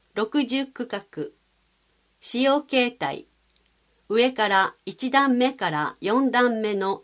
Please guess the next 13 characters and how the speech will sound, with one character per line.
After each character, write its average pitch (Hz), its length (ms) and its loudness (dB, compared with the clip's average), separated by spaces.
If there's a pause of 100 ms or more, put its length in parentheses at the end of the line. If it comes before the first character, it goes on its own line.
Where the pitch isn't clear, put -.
(160)
一 262 260 -6
区 294 140 -2
画 254 380 -2
を 160 100 -4
使 - 240 -6
用。 160 380 -2 (1200)
一 277 260 -6
区 294 120 -6
画 262 320 -2
の 160 260 0
大 202 200 0
き - 100 -12
さ、 - 320 -4